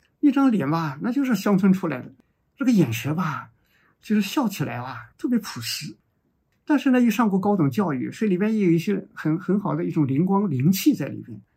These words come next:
所以那种朴实啊，加那种灵气在一起，那就不是我们条件优越的家庭出来的孩子的那种笑容了，就给人觉得很踏实、很阳光、也很诚恳，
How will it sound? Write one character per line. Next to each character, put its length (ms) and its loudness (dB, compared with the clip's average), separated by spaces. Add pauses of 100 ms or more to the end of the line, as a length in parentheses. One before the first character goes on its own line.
(120)
所 80 2
以 60 6
那 100 8
种 120 4
朴 200 -4
实 240 -4
啊， 140 0
加 160 -2
那 140 2
种 120 2
灵 160 0
气 200 0
在 160 0
一 100 -2
起， 340 -12 (320)
那 80 4
就 120 2
不 100 -4
是 120 -6
我 140 0
们 280 0 (120)
条 200 -2
件 180 2
优 160 2
越 140 2
的 160 0
家 200 -6
庭 220 -6
出 160 -6
来 100 -4
的 120 -6
孩 200 -12
子 220 -16
的 180 -18 (280)
那 120 0
种 160 -8
笑 220 -8
容 220 -14
了， 160 -20 (260)
就 100 -8
给 120 2
人 120 4
觉 140 0
得 80 -2
很 180 -6
踏 220 -8
实、 320 -12 (460)
很 140 2
阳 200 0
光、 320 2 (240)
也 80 -6
很 180 2
诚 320 2
恳， 240 -10